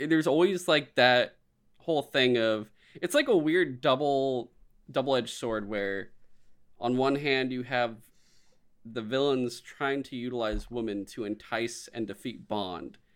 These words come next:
but then you also have Bond going, "I can entice and turn and do all that stuff with women too at the same time."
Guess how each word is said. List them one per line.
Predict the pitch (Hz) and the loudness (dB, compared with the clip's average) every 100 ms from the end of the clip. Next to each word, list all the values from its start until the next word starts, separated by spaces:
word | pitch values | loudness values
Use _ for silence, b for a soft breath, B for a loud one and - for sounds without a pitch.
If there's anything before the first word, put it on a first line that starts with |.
| _ _ _ | _ _ _
but | - 123 | -8 0
then | 123 | 2
you | 123 | 2
also | 104 113 - 113 | 2 0 0 -2
have | 98 - | -2 2
Bond | 120 113 107 | 4 4 2
going, | 101 104 92 95 - - - | 0 -2 -2 -4 -8 -14 2
"I | 113 123 | 6 6
can | - 135 | 4 -4
entice | 107 113 110 120 104 101 - - | 0 0 0 0 0 -2 -8 -6
and | 101 95 | -6 -6
turn | - 107 95 92 - - | -4 -4 -2 -4 -8 -10
and | 98 90 87 - - - _ _ _ | -6 -4 -6 -8 -14 -18 _ _ _
do | - 117 | -2 0
all | |
that | 92 | 0
stuff | - 95 | -2 -10
with | - - | -12 -8
women | 107 85 82 | -6 -4 -6
too | - 107 | -6 -8
at | - | -8
the | - | -10
same | - - | -10 -10
time." | - 98 69 50 | -8 -6 -6 -8